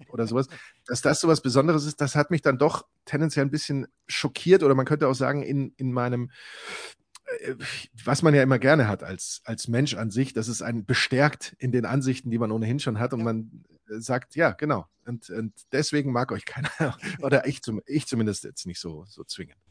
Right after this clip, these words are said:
Speaker 2: Ja, äh, bin ich, bin ich komplett bei dir. Mich haben jetzt meine Schüler,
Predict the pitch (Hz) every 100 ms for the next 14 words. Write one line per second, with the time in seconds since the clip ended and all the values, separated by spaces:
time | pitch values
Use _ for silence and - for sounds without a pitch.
0 | _ - 160 202 - - 165 147 147 156
1 | 156 160 185 185 - 196 - - 170 156
2 | 185 - 135 160 214 208 170 175 170 208
3 | 202 185 175 - 220 214